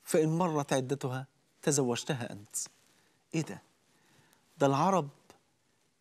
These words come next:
كان عندهم غيرة لا تخطر على قلب بشر.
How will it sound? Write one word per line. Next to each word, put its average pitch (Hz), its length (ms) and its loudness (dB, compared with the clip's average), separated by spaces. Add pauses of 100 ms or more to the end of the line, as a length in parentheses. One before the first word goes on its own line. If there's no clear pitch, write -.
(320)
كان 139 180 2
عندهم 143 520 2
غيرة 175 380 4
لا 160 140 4
تخطر 175 380 -4
على 156 160 2
قلب 160 240 0
بشر. - 480 -6